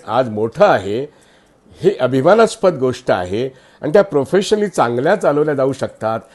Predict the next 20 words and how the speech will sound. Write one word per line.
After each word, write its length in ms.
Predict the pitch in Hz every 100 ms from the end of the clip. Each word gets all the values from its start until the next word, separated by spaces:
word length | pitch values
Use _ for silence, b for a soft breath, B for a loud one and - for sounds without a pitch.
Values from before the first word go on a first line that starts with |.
| b b b
हे 80 | 208
भारतीय 440 | 151 110 113 196 202
माणसांकडून 520 | 180 165 165 151 160
होणारी 240 | 135 139
गोष्ट 320 | 120 110 -
आहे. 160 | 143 185 175 B B B
आता 200 | 123 170
ते 120 | 202
मोडण्याचा 580 | 156 123 123 151 220 233
कार्यक्रम 380 | 185 160 175 -
भारतीय 380 | 117 113 151
जनता 160 | 127 143
पक्षाचा, 600 | 123 117 - 131 113 101 - b b -
त्यांचा 280 | 135 139
जो 180 | 151 151
हट्ट 340 | 120 107 - 175
आहे 240 | 135 104 - b b
तो 80 | 151
हाणून 320 | 123 120 220
पाडणं 480 | 175 135 104 107 107